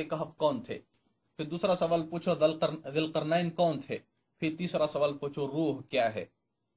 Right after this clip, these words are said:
تو وہ پہلے دو سوالوں کا جواب دے دیں اور تیسرے سوال پر خاموشی اختیار کر لیں تو سمجھ لو کہ وہ نبی سچے ہیں۔ کہ اگر وہ تین، تیسرے سوال کے اوپر بھی فلسفے بیان کرنا شروع کر دیں تو سمجھ لو کہ یہ نبی جھوٹے ہیں۔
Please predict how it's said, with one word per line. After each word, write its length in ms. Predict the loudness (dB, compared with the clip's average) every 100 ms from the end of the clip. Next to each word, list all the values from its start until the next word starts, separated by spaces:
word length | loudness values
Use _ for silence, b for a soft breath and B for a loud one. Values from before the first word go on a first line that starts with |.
| -4
تو 80 |
وہ 80 | -2
پہلے 360 | 0 2 4 4
دو 160 | 4
سوالوں 400 | 4 6 6 4
کا 100 | 2
جواب 380 | 0 6 6 6
دے 100 | 4
دیں 220 | 6 4 2 -6 _ _
اور 140 | 0
تیسرے 420 | 0 0 0 -2
سوال 360 | 0 4 6 6
پر 140 | 4
خاموشی 480 | 0 0 0 -2 -4
اختیار 340 | -4 0 2 2
کر 160 | 0
لیں 120 | -2
تو 120 | -4 -4
سمجھ 280 | -6 -6
لو 120 | -4 -4
کہ 120 | -4
وہ 100 | -4
نبی 220 | -4 -4
سچے 320 | -4 -6 -8
ہیں۔ 140 | -10 -12 _ _ _ _ _ _ 2
کہ 60 |
اگر 240 | 4 6 4
وہ 220 | 4 4 2 _ _ _ _
تین، 280 | -2 -2 -2
تیسرے 420 | -4 -2 0 2
سوال 340 | 4 6 6
کے 120 | 6
اوپر 220 | 2 2 0
بھی 140 | 2
فلسفے 420 | 0 2 2 2
بیان 280 | 2 0 0
کرنا 240 | 0 0
شروع 240 | 0 0 0
کر 160 | 0
دیں 100 | 0
تو 100 | 0
سمجھ 300 | -2 -2 -2
لو 120 | -2 -2
کہ 100 | -2
یہ 100 | -4
نبی 220 | -4 -6
جھوٹے 300 | -8 -6
ہیں۔ 80 | -6